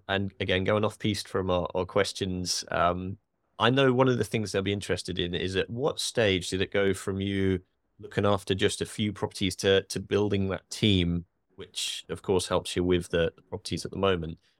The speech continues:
Was there any particular first hire or the hires which have made the most difference, uh, you know, when you've grown your business?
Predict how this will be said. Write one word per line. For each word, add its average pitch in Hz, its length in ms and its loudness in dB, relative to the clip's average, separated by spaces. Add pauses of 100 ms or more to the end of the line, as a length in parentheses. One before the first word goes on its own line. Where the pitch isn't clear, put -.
(180)
Was 139 220 4
there 156 160 6
any 135 160 4
particular 95 920 0 (420)
first 104 460 2
hire 90 640 4
or 101 120 2
the 101 80 2
hires 104 520 2
which - 160 -6
have 98 120 -8
made 95 220 0
the 90 80 -2
most 92 320 -2
difference, - 720 -6 (380)
uh, 85 160 0
you 92 100 -2
know, 82 140 2
when 87 180 0
you've 85 140 0
grown 87 320 4
your 85 100 -8
business? 87 540 -4